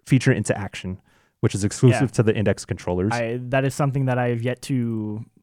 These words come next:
Speaker 2: personally, like, had a chance to, like, play something that really takes
Speaker 1: Mm-hmm.
Speaker 2: advantage of that. So I'm, I'm sure other games do exist, but, like,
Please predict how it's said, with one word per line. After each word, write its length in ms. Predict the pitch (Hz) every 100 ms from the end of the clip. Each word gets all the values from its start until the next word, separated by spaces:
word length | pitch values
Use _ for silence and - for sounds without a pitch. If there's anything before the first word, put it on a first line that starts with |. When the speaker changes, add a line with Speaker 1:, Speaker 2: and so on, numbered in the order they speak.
| _
Speaker 2:
personally, 480 | - 139 - 147 151
like, 220 | 151 135
had 180 | 110 147
a 40 | 131
chance 240 | - 131
to, 100 | -
like, 220 | 135 113 - _ _ _
play 300 | - 165 156
something 380 | 156 165 143 156
that 100 | 143
really 180 | 127 127
takes 180 | 147 127
Speaker 1:
Mm-hmm. 60 | 113
Speaker 2:
advantage 300 | 117 113 131
of 80 | 139
that. 340 | 156 165 -
So 440 | - 117 107 104 104
I'm, 340 | 107 101 101
I'm 100 | 104
sure 160 | 117 165
other 160 | 143 123
games 360 | 120 131 117
do 100 | 127
exist, 360 | 117 117 120 -
but, 120 | 117
like, 240 | 107 110